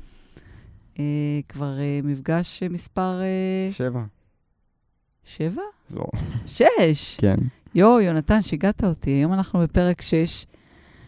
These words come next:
Speaker 1: ואני ממש, אה, נהנית, נהנית, נהנית, וגם אנחנו מקבלים מלא פידבקים. תמשיכו, תמשיכו,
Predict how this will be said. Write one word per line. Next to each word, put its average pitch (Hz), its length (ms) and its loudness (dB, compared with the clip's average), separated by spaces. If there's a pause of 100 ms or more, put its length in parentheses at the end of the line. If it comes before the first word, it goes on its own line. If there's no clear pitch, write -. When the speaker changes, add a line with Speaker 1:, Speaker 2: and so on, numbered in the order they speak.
(300)
Speaker 1:
ואני 156 1500 2
ממש, 151 460 -2
אה, 185 340 -4
נהנית, 156 760 -4
נהנית, 147 380 -4
נהנית, 151 560 -4
וגם 147 340 -2
אנחנו 147 340 -4
מקבלים 156 340 -2
מלא 160 160 2
פידבקים. 190 800 0
תמשיכו, 202 500 -2
תמשיכו, 214 680 0